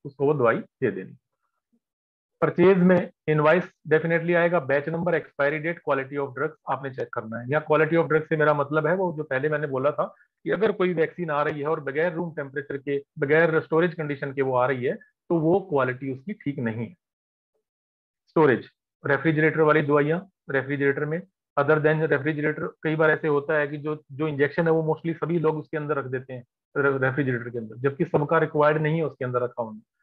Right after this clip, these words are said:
अगर उस पे लेबल पे पढ़े हैं, उसी को ही रेफ्रिजरेटर के अंदर रखें। रूम temperature पे कौन सी रखनी है, Cold condition में कौन सी रखनी है, Refrigerator में कौन सी रख-, रखनी है, Refrigerator के बाहर कौन सी रखनी है,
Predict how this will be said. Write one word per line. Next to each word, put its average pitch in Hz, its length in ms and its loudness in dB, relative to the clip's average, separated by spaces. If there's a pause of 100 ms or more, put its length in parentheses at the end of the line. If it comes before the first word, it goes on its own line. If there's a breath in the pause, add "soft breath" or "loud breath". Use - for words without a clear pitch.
(240)
अगर 151 160 4
उस 160 80 0
पे 165 120 2
लेबल 147 300 4
पे 160 120 2
पढ़े 151 200 2
हैं, 135 300 -2 (140)
उसी 160 260 -4
को 190 160 2
ही 165 380 2
रेफ्रिजरेटर 135 560 -2
के 120 80 -6
अंदर 117 240 -2
रखें। 113 220 -12 (540)
रूम 160 220 4
temperature 160 460 2
पे 160 120 2
कौन 151 220 -2
सी 156 120 0
रखनी 147 320 0
है, 139 180 -6 (360)
Cold 170 280 4
condition 156 440 0
में 151 100 2
कौन 143 220 -4
सी 156 120 -4
रखनी 143 340 -2
है, 139 200 -8
Refrigerator 156 720 0
में 156 140 2
कौन 151 200 -4
सी 151 120 -6
रख-, 147 240 -4
रखनी 139 280 -6
है, 147 180 0
Refrigerator 147 500 -4
के 156 60 0
बाहर 139 280 0
कौन 139 220 -4
सी 131 80 -4
रखनी 117 240 -8
है, 120 60 -16